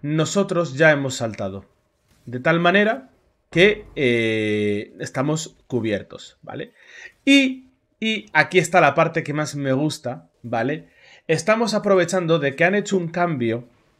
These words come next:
en la mecánica de la Necromancer, que mucha gente dijo, "No, es que la han nerfeado", pero no. La verdad es que, sinceramente,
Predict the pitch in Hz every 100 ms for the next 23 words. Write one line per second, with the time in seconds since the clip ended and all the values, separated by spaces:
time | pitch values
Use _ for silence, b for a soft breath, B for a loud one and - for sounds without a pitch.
0 | _ - 139 135 131 127 175 180 170 170
1 | 160 156 147 135 131 131 131 127 120 151
2 | 139 - 107 - B B B - 202 240
3 | 190 196 190 165 175 185 180 165 220 202
4 | - 214 208 214 233 190 127 147 139 110
5 | - 110 113 101 - _ _ B B 131
6 | 123 131 165 180 175 - 170 170 - 143
7 | 131 160 151 147 135 147 -